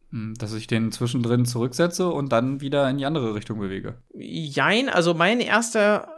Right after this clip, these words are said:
Speaker 2: meine erste Idee war, okay, mit dem linken Stick drehe ich mich um dreihundertsechzig Grad, ne?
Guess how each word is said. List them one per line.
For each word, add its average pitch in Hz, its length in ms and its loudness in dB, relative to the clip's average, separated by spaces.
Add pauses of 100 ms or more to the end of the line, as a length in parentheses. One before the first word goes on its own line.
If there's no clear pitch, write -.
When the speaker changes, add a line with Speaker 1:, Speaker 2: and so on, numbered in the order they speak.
(160)
Speaker 2:
meine 185 240 2
erste 214 220 2
Idee 196 180 0
war, 214 100 6
okay, 208 200 0
mit 190 100 6
dem 170 100 6
linken 220 320 4
Stick - 320 -2
drehe 170 240 4
ich 208 80 2
mich 214 160 4
um 214 60 4
dreihundertsechzig 175 580 0
Grad, 151 300 0
ne? 175 280 -2